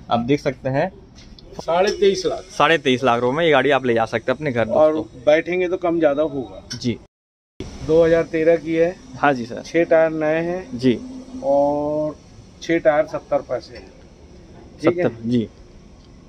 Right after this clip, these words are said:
Speaker 2: और इसके पेपर आपको कंप्लीट मिलेंगे।
Speaker 1: हाँ जी सर।
Speaker 2: और बैटरी, बैटरी, बैटरी नई है।
Speaker 1: जी।
Speaker 2: और सेल्फ स्टार्ट गाड़ी मिलेंगी।
Speaker 1: हाँ जी सर।
Speaker 2: और पूरे पेपर कंप्लीट मिलेंगे आप।
Speaker 1: प्राइस का डिमांड कर रहे हैं इसका?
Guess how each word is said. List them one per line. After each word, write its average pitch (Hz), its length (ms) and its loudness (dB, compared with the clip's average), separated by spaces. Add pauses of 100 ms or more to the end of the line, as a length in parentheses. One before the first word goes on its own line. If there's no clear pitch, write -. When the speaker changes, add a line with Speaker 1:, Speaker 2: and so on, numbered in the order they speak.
(140)
Speaker 2:
और 147 240 0
इसके 170 260 -6
पेपर 165 480 2 (240)
आपको 151 280 -6
कंप्लीट 156 480 0
मिलेंगे। 160 400 -2 (180)
Speaker 1:
हाँ 127 160 2
जी 117 100 0
सर। - 180 -14 (600)
Speaker 2:
और 143 140 2
बैटरी, 170 640 4
बैटरी, 160 360 0 (160)
बैटरी 151 380 0
नई 165 280 2
है। 156 260 -8 (180)
Speaker 1:
जी। 123 240 2 (680)
Speaker 2:
और 143 180 -2
सेल्फ 165 380 0
स्टार्ट 156 320 -2
गाड़ी 139 280 0
मिलेंगी। 160 460 -2 (180)
Speaker 1:
हाँ 127 100 2
जी 123 100 0
सर। - 180 -14 (540)
Speaker 2:
और 143 140 0
पूरे 165 300 2
पेपर 156 320 -4 (100)
कंप्लीट 143 420 -6
मिलेंगे 120 360 -8
आप। 104 180 -8 (120)
Speaker 1:
प्राइस 160 280 2
का 156 80 2
डिमांड 120 320 0
कर 113 140 -2
रहे 110 80 -6
हैं 107 60 -8
इसका? 110 220 -14